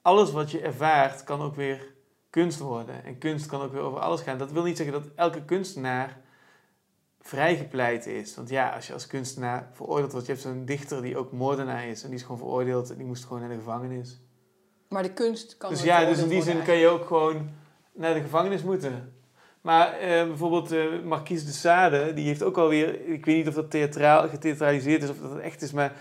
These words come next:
Speaker 1: volgens mij heeft hij ook een hoofdstuk van zijn boek in de gevangenis in zijn eigen bloed op de muur getekend. Snap je? In de gevangenis kun je dus ook weer aan de slag met je
Speaker 2: Ja.
Speaker 1: eigen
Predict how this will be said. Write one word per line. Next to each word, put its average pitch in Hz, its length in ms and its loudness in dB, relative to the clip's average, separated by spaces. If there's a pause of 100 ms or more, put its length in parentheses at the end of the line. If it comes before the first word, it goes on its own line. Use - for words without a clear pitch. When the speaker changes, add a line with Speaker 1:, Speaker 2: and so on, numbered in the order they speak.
(100)
Speaker 1:
volgens 143 220 -14
mij 156 120 6
heeft 165 140 6
hij 160 100 0
ook 175 120 2
een 160 60 0
hoofdstuk 151 460 4
van 151 140 -2
zijn 143 340 -2 (340)
boek 156 340 6 (300)
in 196 160 2
de 190 80 2
gevangenis 151 640 0
in 170 160 -6
zijn 156 140 -8
eigen 156 360 0
bloed 151 520 0 (520)
op 147 140 -6
de 156 80 0
muur 190 300 6
getekend. 147 800 0
Snap - 340 -14
je? 160 280 -4 (160)
In 180 120 -12
de 175 80 -2
gevangenis 165 380 -4
kun 175 120 -6
je 160 80 -4
dus 175 100 0
ook 180 60 -4
weer 202 100 0
aan 170 100 -2
de 139 60 -6
slag 123 480 -6
met 147 140 -12
je 151 60 -4
Speaker 2:
Ja. 156 60 2
Speaker 1:
eigen 208 160 0